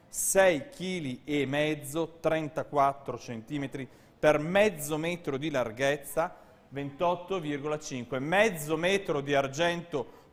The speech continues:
purissimo, firmato da uno dei grandi argentieri napoletani, eh, oggetto, eh, straordinario nella foggia,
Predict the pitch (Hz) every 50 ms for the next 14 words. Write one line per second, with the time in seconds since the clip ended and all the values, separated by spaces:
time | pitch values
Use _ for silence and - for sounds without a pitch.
0 | _ - 156 160 170 196 220 233 214 - - 226 214 214 208 - 180 160 151 156
1 | 160 156 156 156 143 143 147 147 135 131 120 120 160 180 196 208 196 180 160 143
2 | 139 143 135 - 147 147 143 139 127 120 - - 120 110 107 - 147 147 147 147
3 | 151 151 160 170 165 - - - - _ - 143 139 139 131 131 139 180 180 170
4 | 135 143 131 120 - - 131 135 139 139 135 135 143 135 - - 160 156 151 147
5 | 143 160 160 139 117 110 110 113 117 117 135 175 175 147 - - - 160 156 160
6 | 156 160 170 180 185 - -